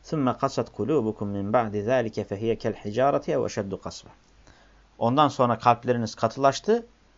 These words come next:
taş gibi veya daha, ondan da daha katı oldu diyor Allah Subhanahu ve Teala. Şimdi Yahudilerin ineği boğazlaması ve öldürülmüş ve öldürülmüş adamın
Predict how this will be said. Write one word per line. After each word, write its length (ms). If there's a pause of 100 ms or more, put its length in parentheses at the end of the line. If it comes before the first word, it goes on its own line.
(2000)
taş 280
gibi 400
veya 300
daha, 360 (260)
ondan 460
da 240 (100)
daha 180
katı 320 (440)
oldu 320
diyor 160
Allah 200
Subhanahu 440
ve 80
Teala. 200 (760)
Şimdi 220
Yahudilerin 580
ineği 300
boğazlaması 640
ve 40
öldürülmüş 720 (480)
ve 140
öldürülmüş 600
adamın 420